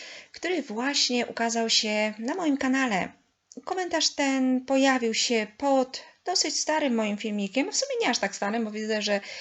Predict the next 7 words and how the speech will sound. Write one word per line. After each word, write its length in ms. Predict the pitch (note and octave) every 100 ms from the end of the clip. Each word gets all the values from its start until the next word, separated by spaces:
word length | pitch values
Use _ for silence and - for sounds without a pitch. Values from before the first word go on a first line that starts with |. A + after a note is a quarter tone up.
| - -
sprzed 320 | - - A#3
pięciu 300 | A#3+ A#3 A#3
miesięcy 680 | G#3 G#3 D4+ F#4 F#4 D4 C4+
filmik 520 | C4+ C4 B3 A#3+ A#3
nosi 360 | A3+ A#3 - A3
tytuł 380 | A#3 A#3 G#3 G#3 - - -
Cukier 500 | D#4 D4+ C#4+ C4